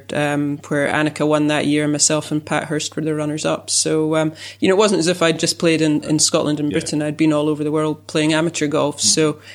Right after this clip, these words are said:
Speaker 1: I mean, I knew a lot of the players and, um, you know, felt it was just, I was just ready to go.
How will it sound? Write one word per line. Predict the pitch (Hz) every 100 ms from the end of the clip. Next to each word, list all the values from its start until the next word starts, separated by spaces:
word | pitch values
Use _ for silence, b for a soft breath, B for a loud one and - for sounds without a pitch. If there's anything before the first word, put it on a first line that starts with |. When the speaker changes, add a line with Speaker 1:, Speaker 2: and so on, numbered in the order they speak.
| B
Speaker 1:
I | 180
mean, | 180
I | 170
knew | 180 180
a | 170
lot | 165
of | -
the | 160
players | 160 156 151 151 -
and, | 151 147 147
um, | 147 147 147 151 - _ - _
you | 165
know, | 151
felt | 135 160 143 -
it |
was | 123
just, | - 143
I | 143
was | 143 -
just | 143
ready | 156 151
to | 147 147
go. | 151